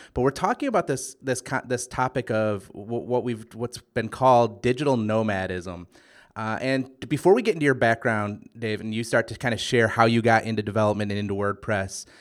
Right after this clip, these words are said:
and how you kind of handle this digital nomadism, let's go ahead and define that topic. Would you, uh, be willing to kind of give our listeners kind of, uh, an overview of what does it mean to be a digital nomad?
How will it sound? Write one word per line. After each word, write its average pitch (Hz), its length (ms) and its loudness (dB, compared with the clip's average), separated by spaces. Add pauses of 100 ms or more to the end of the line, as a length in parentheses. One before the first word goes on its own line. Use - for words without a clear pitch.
and 104 180 -6
how 107 200 4
you 110 160 2
kind 107 180 -2
of 95 220 -2
handle 104 500 -4
this 95 240 -8
digital 101 400 -6
nomadism, 98 560 -4 (220)
let's 165 200 0
go - 100 -4
ahead 156 120 -4
and 120 100 -2
define 104 420 -2
that 101 160 -4
topic. 101 380 -2
Would 104 140 -8
you, 170 320 -4 (400)
uh, 123 140 0
be 120 100 0
willing 123 220 4
to 117 40 -4
kind 120 160 -2
of 110 60 -4
give 123 140 4
our 120 100 8
listeners 110 500 2
kind 113 180 -2
of, 107 180 -2
uh, 107 260 0
an 120 120 -4
overview 110 840 6
of 101 240 -2
what 113 380 2
does 170 160 0
it 147 100 0
mean 113 360 -2
to 107 60 -2
be 101 500 -4
a 98 100 -10
digital 98 420 -8
nomad? 90 480 -8